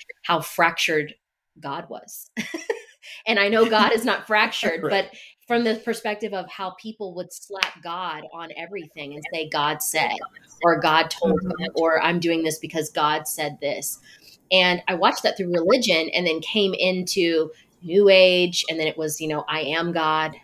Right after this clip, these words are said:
Speaker 1: which let's not even talk about how fractured that is.
Speaker 2: Mm.
Speaker 1: And then it was quantum,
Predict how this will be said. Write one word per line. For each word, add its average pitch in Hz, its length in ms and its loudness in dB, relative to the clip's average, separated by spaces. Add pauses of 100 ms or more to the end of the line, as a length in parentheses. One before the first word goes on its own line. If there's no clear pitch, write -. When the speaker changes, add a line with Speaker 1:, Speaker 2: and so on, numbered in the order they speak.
(160)
Speaker 1:
which - 340 -4 (300)
let's 160 320 -4
not 156 160 -2
even 147 140 -6
talk 147 180 -4
about 151 140 -6
how 151 140 -6
fractured 156 380 -8
that 156 140 -6
is. 156 260 -6 (200)
Speaker 2:
Mm. 143 160 -2
Speaker 1:
And 170 180 -2
then 233 180 8
it 196 460 8
was 185 540 2 (260)
quantum, 202 640 2